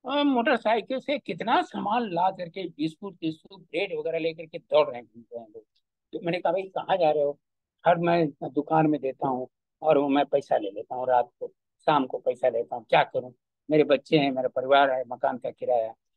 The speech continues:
He is twenty-four hour engaged to earn a little money to maintain his family and himself।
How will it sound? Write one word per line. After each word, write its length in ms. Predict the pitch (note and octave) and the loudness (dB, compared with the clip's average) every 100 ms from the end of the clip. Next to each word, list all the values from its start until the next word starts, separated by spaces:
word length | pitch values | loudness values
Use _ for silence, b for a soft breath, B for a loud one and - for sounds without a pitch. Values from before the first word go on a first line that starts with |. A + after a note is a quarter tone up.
| _ _ - C#4 | _ _ 0 4
He 160 | F4+ | 4
is 80 | D#4 | 4
twenty-four 640 | - D#4+ E4 - B3+ D#4+ | 4 4 4 2 6 8
hour 200 | C#4+ D4 | 8 6
engaged 580 | C#4+ B3+ A#3+ D4 F4 B3 - _ _ _ _ _ _ _ _ _ _ - D4+ | 4 4 2 4 4 2 -6 _ _ _ _ _ _ _ _ _ _ 4 8
to 40 | |
earn 220 | B3 C#4+ | 8 8
a 100 | D4 | 6
little 580 | D4+ C#4 C#4+ D4 F#3 E3+ | 4 2 2 2 2 4
money 300 | B3 G#4+ F4 - B3 | 4 4 0 -4 -6
to 200 | B3 A#3 | -4 -2
maintain 300 | A3 A3 E4 | -2 0 2
his 160 | D4+ D#4 - | 2 0 -4
family 280 | C4 C#4 D4+ | -4 -2 0
and 160 | A3+ C4+ | 0 -2
himself। 440 | - - G#4 | -2 0 0